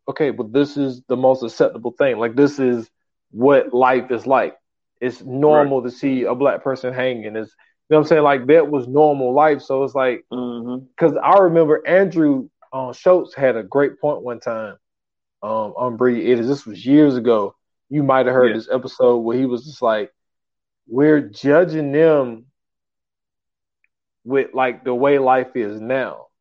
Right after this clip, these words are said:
Speaker 1: and we're not judging them on their time."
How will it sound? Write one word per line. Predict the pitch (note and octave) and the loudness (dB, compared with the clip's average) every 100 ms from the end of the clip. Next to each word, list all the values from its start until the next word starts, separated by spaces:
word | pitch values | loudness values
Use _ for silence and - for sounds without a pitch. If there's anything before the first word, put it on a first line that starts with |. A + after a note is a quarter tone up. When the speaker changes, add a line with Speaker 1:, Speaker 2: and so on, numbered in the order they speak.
| _ _ _ _ _ _ | _ _ _ _ _ _
Speaker 1:
and | B2+ C3+ | -4 2
we're | D3 | 4
not | D3 C3 A2+ | 4 0 0
judging | C#3+ D3+ C3 B2+ | 4 4 2 -2
them | C#3 C#3 B2 A2+ _ _ _ | 2 2 0 -4 _ _ _
on | C#3 C#3 B2+ | 0 0 0
their | B2 G#2+ | -2 -4
time." | - E3+ C3+ D#2+ | -4 -6 -6 -8